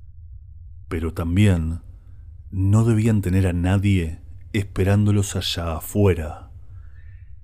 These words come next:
nadie que los reclame, una forma de seguro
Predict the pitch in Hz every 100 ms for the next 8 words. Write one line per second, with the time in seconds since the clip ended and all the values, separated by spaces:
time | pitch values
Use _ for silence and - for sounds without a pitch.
0 | - 95 107 107 110 107 87 80 82 -
1 | - 98 90 80 82 - 107 95 82 80
2 | 82 - - - - - - - 156 170
3 | - 151 143 139 107 95 - 92 104 120
4 | 90 80 80